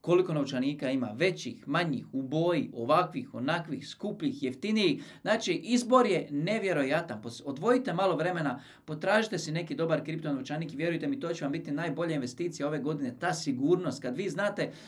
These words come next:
da vi možete mirno spavati, nema boljeg osjećaja. U posljednjih godinu nešto dana već, već pričamo o preko šezdeset kripto mjenjačnica koje su propale. Ne jedna, dvije ili tri.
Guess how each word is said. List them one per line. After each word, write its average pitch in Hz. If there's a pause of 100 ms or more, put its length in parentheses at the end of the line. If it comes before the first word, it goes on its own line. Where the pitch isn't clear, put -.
(140)
da 135
vi 185
možete 170
mirno 139
spavati, 139
nema 143
boljeg 139
osjećaja. 127 (360)
U 135
posljednjih 175
godinu 170
nešto 160
dana 139
već, 160
već 170
pričamo 165
o -
preko 202
šezdeset 156
kripto 175
mjenjačnica 143
koje 123
su -
propale. 127 (360)
Ne 247
jedna, 262
dvije 214
ili 160
tri. 180